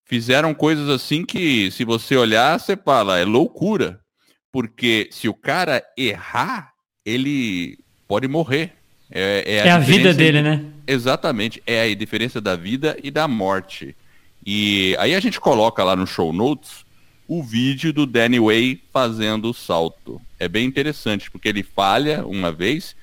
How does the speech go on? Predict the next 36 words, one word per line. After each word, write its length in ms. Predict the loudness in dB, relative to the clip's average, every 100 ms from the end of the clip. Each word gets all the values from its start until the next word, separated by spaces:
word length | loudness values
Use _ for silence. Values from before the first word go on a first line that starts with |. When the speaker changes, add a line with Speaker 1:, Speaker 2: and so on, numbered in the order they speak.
| -14 -2
Speaker 1:
é 80 |
uma 220 | 2 2 2
falha, 380 | 2 2 2 0
assim, 440 | 0 2 2 -2 -8 -20 -14 -2
leve, 440 | 2 4 4 0
porque, 560 | -2 -6 -2 -2 -2 -2
claro, 220 | 0 0
ele 120 | -2
podia 380 | -6 -10 -6 -8
falhar 440 | -4 -4 -2 -2 -2
e 60 |
morrer, 480 | -2 -4 -2 -2 -2
né? 160 | -6 -6 -6 -4
<laughs> 840 | -2 -2 -4 -8 -12 -20 -20 _
Mas 320 | -4 -2 0 0
ali 360 | 0 -2 0
ele 460 | 0 0 -2 -4 -6
teve 220 | -10 -10
uma 180 | -8 -8
falha 400 | -4 -2 0 2
na 100 | 2
hora 200 | 4 4
da, 280 | 2 2 0
da 200 | 0 0
aterrissagem, 960 | 0 -2 -2 -4 -2 -2 0 -2 -4 -2
né? 240 | 0 0
E, 220 | -2 -4 -6
e 240 | -2 0
acaba 360 | 0 -2 -2 -6
caindo 600 | -2 0 2 0 -2 -6
um 80 |
pouco, 360 | -2 0 0 0
ele 100 | -2
não 260 | -2 -2 -4
cai 360 | -2 0 0
direitinho 800 | -2 -6 -6 -6 -6 -6 -4 -6